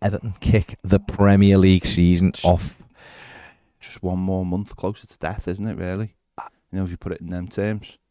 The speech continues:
Speaker 1: Bit dark.
Speaker 2: No, I know, but, you know.
Speaker 1: Dark. I was going for the Fulham game as, as being, like, the, the, the scariest moment.
Speaker 2: Closest.
Speaker 1: And as for someone that, that has got a fear of death,
Speaker 2: Mm.
Speaker 1: I don't really wanna carry on with
Speaker 2: No,
Speaker 1: that.
Speaker 2: it's fine.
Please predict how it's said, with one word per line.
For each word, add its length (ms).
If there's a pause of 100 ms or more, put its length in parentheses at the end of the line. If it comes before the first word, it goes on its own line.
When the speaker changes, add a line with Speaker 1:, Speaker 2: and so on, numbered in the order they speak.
(720)
Speaker 1:
Bit 180
dark. 600
Speaker 2:
No, 240
I 80
know, 240
but, 140
you 160
know. 200
Speaker 1:
Dark. 380
I 60
was 120
going 320
for 160
the 140
Fulham 480
game 360
as, 160
as 140
being, 320
like, 240
the, 180 (120)
the, 160 (800)
the 80
scariest 840
moment. 300
Speaker 2:
Closest. 200
Speaker 1:
And 20
as 200
for 100
someone 300
that, 120 (180)
that 240 (260)
has 120
got 180
a 20
fear 460
of 120
death, 380
Speaker 2:
Mm. 320 (380)
Speaker 1:
I 200 (100)
don't 220
really 180
wanna 160
carry 300
on 120
with 120
Speaker 2:
No, 100
Speaker 1:
that. 60
Speaker 2:
it's 120
fine. 140